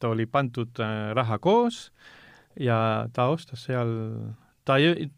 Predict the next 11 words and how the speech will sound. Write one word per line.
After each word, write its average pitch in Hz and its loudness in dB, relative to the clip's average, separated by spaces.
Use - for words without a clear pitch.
ta 143 6
tuli 202 4
ainult, 147 4
äh, 113 2
nagu 117 2
voucher 151 4
osta 107 -4
ja 107 -4
see 120 -2
voucher 131 2
oli 110 -4